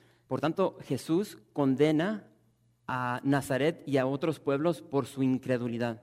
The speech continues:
No lleguemos a ese punto, repito, en nuestro caminar cristiano donde ya no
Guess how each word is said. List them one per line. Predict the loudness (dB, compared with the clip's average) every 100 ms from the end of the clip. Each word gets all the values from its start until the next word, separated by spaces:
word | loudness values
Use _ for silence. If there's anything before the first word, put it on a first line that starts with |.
| -6
No | 2 4
lleguemos | 4 4 4 2 2
a | 0
ese | 0 0
punto, | 0 2
repito, | 2 0 0 -2 0
en | 0
nuestro | 0 -2
caminar | -4 -2 0 0
cristiano | -2 -4 0 0
donde | 2 0
ya | 2 2
no | 4 2